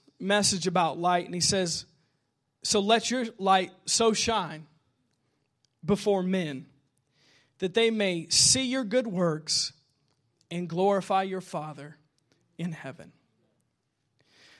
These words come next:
Let your light so shine before men that they may see your good works and glorify your Father in heaven. People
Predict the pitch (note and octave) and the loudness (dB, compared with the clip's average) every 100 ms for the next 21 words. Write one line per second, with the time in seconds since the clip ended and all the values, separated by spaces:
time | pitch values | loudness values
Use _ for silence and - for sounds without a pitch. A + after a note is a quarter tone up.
0 | _ _ - G3 B3 C4 C4+ C#4 C4 B3+ | _ _ -4 2 2 2 -2 0 4 4
1 | B3 - B3+ G#3 - A#3+ A3+ A#3+ A3+ A#3+ | 2 2 2 2 0 2 2 0 -2 -4
2 | C4+ A#3+ G3 E3+ E3 D#3+ G3 F#3+ F3 E3+ | -2 -2 -2 -4 -6 -8 -6 -6 -4 0
3 | - B3 A#3 A3+ G3 G3+ E3+ D#3 D3+ - | 0 0 -2 -4 -2 -2 -4 -8 -8 -10
4 | - - _ _ _ E3+ E3 E3 D#3+ E3 | -10 -14 _ _ _ -10 -4 -4 -4 -6
5 | D#3+ D#3 C3 D3 C#3+ C3+ D#3+ - F3 - | -8 -8 -12 -14 -14 -16 -18 -20 -20 -20
6 | _ _ _ _ _ _ _ _ _ _ | _ _ _ _ _ _ _ _ _ _
7 | _ _ _ _ _ _ _ _ _ _ | _ _ _ _ _ _ _ _ _ _
8 | _ _ _ _ _ _ _ _ _ _ | _ _ _ _ _ _ _ _ _ _
9 | _ - - A3+ A3+ B3+ C#4 D4 | _ -14 -6 -4 -4 -2 -2 -4